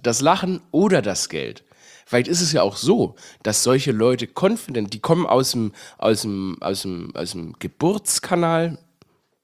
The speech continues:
Ist das, wie Kinder gemacht werden? Kommen Kinder einfach aus dem Geburtskanal? Das klingt irgendwie, als würden die in so eine Wildwasserbahn. Und dann bin ich aus dem Geburtskanal gerutscht. Hallo!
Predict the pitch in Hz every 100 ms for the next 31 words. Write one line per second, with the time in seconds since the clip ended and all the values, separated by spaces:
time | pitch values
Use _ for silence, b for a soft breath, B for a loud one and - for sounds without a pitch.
0 | _ _ _ - - 139 - - 165 180
1 | 165 170 - 165 170 131 151 - 156 151
2 | 143 117 110 107 107 95 147 - - -
3 | - 190 B B B B - - 120 107
4 | 107 98 90 110 110 92 90 87 85 b
5 | b 90 101 240 90 78 82 78 78 82
6 | B B - 277 262 262 240 233 226 381
7 | - 208 175 165 160 180 - - 330 311
8 | 247 247 247 247